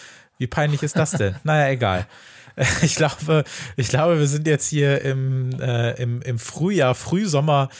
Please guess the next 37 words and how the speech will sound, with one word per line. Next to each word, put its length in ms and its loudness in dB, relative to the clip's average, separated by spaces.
äh, 220 2
zweitausendzwölf 1080 0
und, 340 -2
ähm, 480 0
äh, 160 2
sehen 220 2
uns 160 0
fast 200 0
täglich. 400 0
Wie 60 -4
schön 200 -2
ist 140 -4
das 160 0
denn? 240 -2
Das 160 -4
freut 200 -2
mich 120 -6
doch 100 -4
sehr. 320 0
Äh, 240 2
wir 140 2
sind 240 -2
beide 320 2
hier, 440 2
äh, 320 -6
in 120 -2
Berlin. 380 0
Wir 80 -4
sind 120 -8
beide 240 0
beim 160 0
Musikexpress 800 -2
und, 420 -4
äh, 380 2
wir 100 0
sprechen 460 -2
viel 500 0